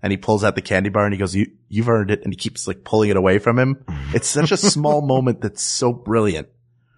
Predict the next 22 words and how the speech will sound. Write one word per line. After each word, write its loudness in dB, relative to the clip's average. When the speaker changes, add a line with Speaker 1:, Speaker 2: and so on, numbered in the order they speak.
Speaker 1:
So -6
that, 0
that 0
would, 0
that 2
is 0
actually 2
my 2
favorite -2
Venkman 0
moment 0
in, 2
in 0
either 2
the -2
Ghostbusters -2
film 0
or 2
the, -6
the -6
video 2
game. -6